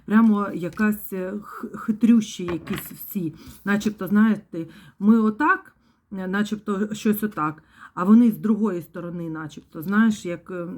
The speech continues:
ну, інші лазейки шукають, щоб завдати нам ц-, цього всього, страждань, болю і руйнувань, да? Але, е, ми зможемо це все відбити, тому що карта перемоги йде.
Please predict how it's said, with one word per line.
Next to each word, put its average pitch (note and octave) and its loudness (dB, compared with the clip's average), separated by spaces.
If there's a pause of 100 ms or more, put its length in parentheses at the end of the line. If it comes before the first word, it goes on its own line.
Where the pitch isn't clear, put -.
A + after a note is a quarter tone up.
ну, F#3+ -4
інші A3 4 (100)
лазейки G3+ 0
шукають, D#3+ -6 (520)
щоб F#3+ -2
завдати F3 -2
нам E3 -6
ц-, D#3+ -14 (220)
цього E3+ -8
всього, D#3 -6 (280)
страждань, F#3+ 0
болю F#3+ 2
і F3+ -6
руйнувань, F3+ -4
да? G3 0 (1500)
Але, A#3 2 (100)
е, E3 -6
ми F3 -4
зможемо G#3 2
це - -8
все F#3 -10
відбити, E3 -8
тому D#3 -8
що E3+ -10
карта F3+ -6
перемоги F#3+ 2
йде. C#3+ -8